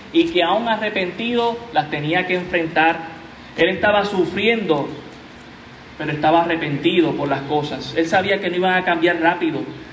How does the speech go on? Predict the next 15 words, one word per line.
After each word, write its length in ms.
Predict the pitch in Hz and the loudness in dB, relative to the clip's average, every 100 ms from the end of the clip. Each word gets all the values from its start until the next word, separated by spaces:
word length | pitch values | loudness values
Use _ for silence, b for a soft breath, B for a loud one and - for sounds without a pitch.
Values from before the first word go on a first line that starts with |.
| B | B
Algunas 480 | 156 170 165 214 226 | 2 2 2 0 0
de 180 | 208 226 | 2 0
ellas 460 | 233 226 226 - - - - - | 2 2 0 -8 -14 -18 -16 -4
quizás 800 | 175 160 233 220 165 160 - - - - - | -4 0 0 0 0 -6 -10 -14 -18 -16 -6
nunca 600 | 156 240 247 247 247 233 - - - | 0 2 2 0 -2 -2 -6 -14 -6
cambiarían. 680 | 156 143 135 131 135 143 131 - - - - - - - - - - - - | -4 -4 -4 -4 -2 -4 -6 -8 -16 -18 -18 -18 -18 -18 -18 -18 -18 -18 -6
Mire, 200 | 180 202 | 0 0
el 80 | 160 | 0
pecado 580 | 147 143 170 214 202 185 | -2 2 4 4 2 0
es 200 | 214 - | -2 0
tan 220 | 196 170 | -2 -2
fuerte 500 | 196 196 160 135 - - - - - - - | 0 0 0 -6 -10 -12 -14 -14 -14 -16 -4
que 100 | 143 | 2
hay 200 | 151 180 | 2 2
consecuencias 1160 | 190 196 190 170 202 208 208 - 202 202 - | -2 -4 -4 -4 -2 -2 -4 -2 0 0 -6